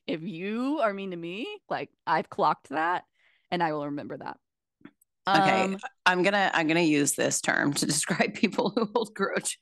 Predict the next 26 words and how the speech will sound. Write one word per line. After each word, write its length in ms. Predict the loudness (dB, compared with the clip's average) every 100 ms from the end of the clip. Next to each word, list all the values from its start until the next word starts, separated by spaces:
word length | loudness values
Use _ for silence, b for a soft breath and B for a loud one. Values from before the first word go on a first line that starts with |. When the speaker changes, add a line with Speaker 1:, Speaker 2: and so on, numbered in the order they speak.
| -8 -4
Speaker 2:
grudges 520 | -2 0 -2 -2 -4
for 220 | -4 -6 -6 -12 -8
years. 720 | -6 -4 -6 -6 -14 -14 -14
Speaker 1:
Yeah, 460 | -10 -8 -4 -4 -6 -10 -6
for 120 | -4
real. 480 | -2 0 0 -2 -4
Like, 220 | -6 -6 -4
they're 120 | -6
crowing 300 | -2 -2 -2
around. 440 | -4 -2 -4 -6 -14 -20 -20 _ _ _ _
Speaker 2:
Crowing 280 | 2 4 4
Speaker 1:
Uh, 60 | 2
Speaker 2:
around. 500 | 2 0 -2 -6 -10 -8
Speaker 1:
let's 260 | -6 -6
see. 680 | -10 -14 -12 -10 -8 -8 -8 -6
Crow's 240 | -4 -2
ability 360 | 0 0 0 -2
to 60 |
recognize 440 | -2 -2 -4 -8 -8
humans 340 | -6 -6 -6
was 180 | -6 -6
put 200 | -8 -6
to 80 | -6
the 60 |
test 260 | 0 -2 0
by 220 | 0 2